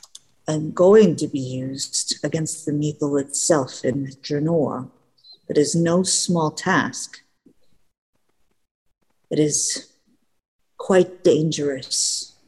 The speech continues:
where magic is concerned. You have spoken to us of these Tanthals.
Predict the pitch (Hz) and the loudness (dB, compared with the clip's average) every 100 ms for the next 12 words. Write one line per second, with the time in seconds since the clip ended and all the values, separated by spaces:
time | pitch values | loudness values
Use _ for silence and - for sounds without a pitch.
0 | _ _ _ _ 165 156 151 151 151 151 | _ _ _ _ -2 0 0 0 -4 -6
1 | 147 - - 147 - 151 131 127 - - | -8 -8 -8 -8 -4 -2 -2 -4 -8 -12
2 | - _ _ _ _ _ _ _ _ _ | -14 _ _ _ _ _ _ _ _ _
3 | _ - _ _ _ _ _ _ _ _ | _ -20 _ _ _ _ _ _ _ _
4 | - - _ _ _ _ _ _ _ _ | -8 -8 _ _ _ _ _ _ _ _
5 | _ _ _ _ _ _ _ _ _ - | _ _ _ _ _ _ _ _ _ -20
6 | - - 180 190 208 - 220 214 202 202 | -20 -4 2 2 2 6 6 8 4 6
7 | 185 170 160 - - - _ _ _ _ | 4 4 2 -4 -6 -8 _ _ _ _
8 | _ _ _ _ _ _ _ 170 165 170 | _ _ _ _ _ _ _ -4 2 2
9 | 160 156 - - 180 165 160 - 135 131 | 4 0 -6 -2 0 0 -2 -4 -4 -4
10 | 131 - - - - | -4 -4 -4 -4 -8